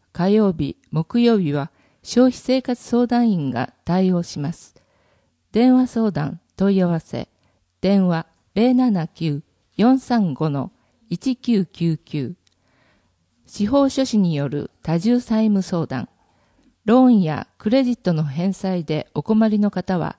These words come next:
ご相談ください。毎月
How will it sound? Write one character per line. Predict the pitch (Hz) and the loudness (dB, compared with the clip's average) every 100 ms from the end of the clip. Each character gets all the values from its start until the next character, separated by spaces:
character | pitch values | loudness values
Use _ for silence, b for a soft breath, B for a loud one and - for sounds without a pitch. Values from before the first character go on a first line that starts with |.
| _ | _
ご | - 147 | -6 -2
相 | 208 208 | 0 0
談 | 196 185 | 0 -2
く | - | -2
だ | 165 | -6
さ | - 160 | -6 -10
い。 | 151 _ b b b b b b b b b _ _ - | -10 _ b b b b b b b b b _ _ -2
毎 | 214 233 | 2 2
月 | - 208 - 185 | 0 -8 -4 -6